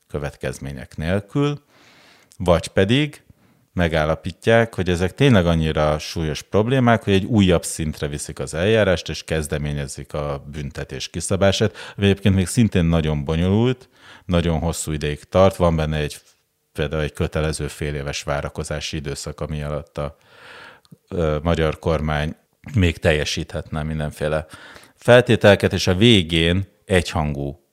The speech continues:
szavazás jön, tehát csak akkor lehet kizárni egy tagállamot a tanácsból, hogyha az összes többi ezt megszavazza, és a lengyel kormány már jó régen megmondta, hogy ezt soha nem fogja megszavazni,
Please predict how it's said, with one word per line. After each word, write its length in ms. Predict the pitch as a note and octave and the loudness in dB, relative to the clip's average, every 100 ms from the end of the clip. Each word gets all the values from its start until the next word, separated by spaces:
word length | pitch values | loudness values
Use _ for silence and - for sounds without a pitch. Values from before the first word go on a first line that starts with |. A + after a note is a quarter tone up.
| _ | _
szavazás 800 | - - C#2+ D2 D2 C#2 - - | -10 -4 -2 -2 -4 -6 -6 -4
jön, 320 | D2 F#2 F#2+ _ _ - - _ _ | -2 -2 -4 _ _ -20 -20 _ _
tehát 320 | D#2 D2 D2 | -2 -2 -4
csak 160 | D#2 | -2
akkor 320 | F#2+ F#2+ - D2+ | 2 2 2 2
lehet 300 | D2 C#2+ - | 0 -2 -4
kizárni 720 | D#2 C#2+ C#2+ C#2+ C#2 D2 C#2 _ _ _ _ _ _ _ _ | -8 -2 0 0 -2 -6 -8 _ _ _ _ _ _ _ _
egy 160 | C#2+ | -16
tagállamot 600 | - - D#2 D2+ C#2+ C#2+ | -4 -2 0 -2 -2 -6
a 60 | D2 | -10
tanácsból, 880 | - D#2+ F2+ F2+ - F#2 F#2+ F#2+ - _ - - _ | -6 -2 0 0 -2 2 4 2 -2 _ -20 -20 _
hogyha 320 | F2 D2+ F2+ | -6 -2 -2
az 120 | E2+ | 0
összes 440 | - A2 - D#2 - | 6 6 6 -2 -2
többi 320 | E2 C#2+ D2+ | -4 -2 -4
ezt 180 | C#2 - | -4 -2
megszavazza, 920 | E2+ G2 - G2+ G2+ F#2 F#2+ G#2+ G2+ | -4 -2 2 6 6 6 6 6 4
és 180 | E2+ - | 0 -4
a 40 | |
lengyel 360 | D#2 D2+ C#2 C#2 | -2 -2 -4 -6
kormány 520 | - E2 D#2+ D#2 D2+ | -2 -2 0 -2 -2
már 240 | D2 D2 | -4 -4
jó 360 | D2 D2 D2 C#2+ - | -6 -8 -8 -10 -12
régen 440 | - C#2+ C#2 C#2+ | -8 -8 -4 -6
megmondta, 460 | C#2 C#2+ C#2+ C#2+ D2 | -6 -8 -8 -8 -8
hogy 100 | C#2 | -8
ezt 80 | - | -8
soha 200 | - C#2+ | -8 -8
nem 120 | C#2 | -6
fogja 200 | D2+ D2 | -6 -4
megszavazni, 720 | D#2+ E2+ - F#2 G2 A#2 A2 | -4 -4 -2 2 2 4 0